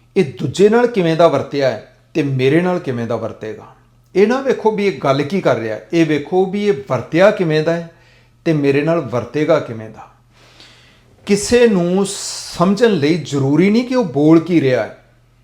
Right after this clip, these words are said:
ਕਿਸੇ ਨੂੰ ਸਮਝਣ ਲਈ ਉਹਨਾਂ ਬੋਲਾਂ ਦੀ ਗਹਿਰਾਈ ਵਿੱਚ ਉਤਰਨ ਦੀ ਇੱਕ ਕਲਾ ਹੈ।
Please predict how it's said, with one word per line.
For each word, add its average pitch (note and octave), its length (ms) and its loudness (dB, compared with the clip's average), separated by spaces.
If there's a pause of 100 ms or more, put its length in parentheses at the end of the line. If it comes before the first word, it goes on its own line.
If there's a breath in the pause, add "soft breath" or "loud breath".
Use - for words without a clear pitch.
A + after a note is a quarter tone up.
(200)
ਕਿਸੇ D#3+ 320 -2
ਨੂੰ F3+ 160 0
ਸਮਝਣ D#3+ 520 -2
ਲਈ D3 280 2 (140)
ਉਹਨਾਂ E3+ 320 -2
ਬੋਲਾਂ B2+ 540 -2
ਦੀ D#3 200 0 (180)
ਗਹਿਰਾਈ B2+ 580 0
ਵਿੱਚ C3+ 340 -4 (140)
ਉਤਰਨ E3+ 480 -2
ਦੀ C3 180 -2 (180)
ਇੱਕ E3+ 220 -8 (160)
ਕਲਾ B2+ 280 4
ਹੈ। E3 160 -4